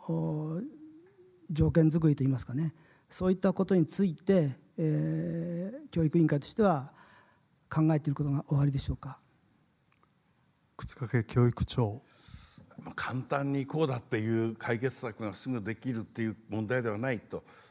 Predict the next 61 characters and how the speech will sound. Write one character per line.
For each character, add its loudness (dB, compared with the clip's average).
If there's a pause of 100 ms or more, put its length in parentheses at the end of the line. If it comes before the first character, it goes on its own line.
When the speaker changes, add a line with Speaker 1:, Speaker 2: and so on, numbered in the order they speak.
Speaker 3:
ま -2
あ、 -8
課 -8
題 2
が 0
残 0
っ -4
て -2
い 0
る -4
な 2
と -6
い 0
う -2
ふ 0
う 2
に 4
は 2 (800)
思 4
っ -4
て -4
お 4
り 2
ま 2
す。 -8 (640)
え 4
ー 0
と -2
で -4
す -6
ね、 -4
ま 2
あ、 -4 (500)
一 2
つ 0
今 2 (340)
考 0 (100)
え 2
て -2
い 0
る -2
こ -8
と 0
は 2
で -8
す -10
ね、 -4 (100)
県 2
教 2
委 0
が 0
現 2
在 0 (380)
ラ 0
イ 0
ド 2
シ -2
ェ 4
ア 0
事 -4
業 0